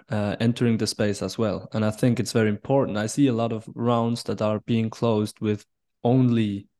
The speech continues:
you know, Bitcoin O G angel investors and Bitcoin-only V Cs, which is great. But I think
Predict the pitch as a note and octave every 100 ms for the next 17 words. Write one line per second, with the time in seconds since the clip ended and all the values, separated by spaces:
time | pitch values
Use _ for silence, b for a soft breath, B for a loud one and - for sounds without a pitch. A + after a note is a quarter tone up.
0 | - G#2+ G#2 G#2 A#2+ - - A2+ G#2+ G#2+
1 | G#2+ - _ _ A2+ B2 A#2+ A#2+ A2+ A2+
2 | A#2 C3+ C#3 D3+ D3 D3 D3 F3+ E3 -
3 | A2 A2+ A2 G#2 - B B B - B2
4 | - B2+ A2 A2 G#2+ G#2 G#2 - - A2
5 | G#2 - - - B2+ B2 G#2+ B2 G2+ -
6 | - B B B B2 A#2 G#2+ C3 A#2